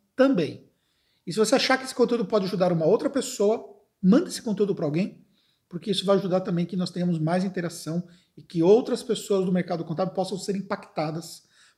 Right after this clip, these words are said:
positivamente com esse conteúdo, tá bom? Vamos lá,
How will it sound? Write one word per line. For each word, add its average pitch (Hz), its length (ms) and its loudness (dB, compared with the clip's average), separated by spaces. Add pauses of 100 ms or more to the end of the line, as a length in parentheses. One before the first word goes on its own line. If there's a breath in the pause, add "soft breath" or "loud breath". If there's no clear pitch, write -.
(120 soft breath)
positivamente 202 920 0 (260)
com 170 220 0
esse 151 260 0
conteúdo, 156 540 -8
tá 147 80 -10
bom? - 420 0 (640 soft breath)
Vamos 254 160 8
lá, - 240 0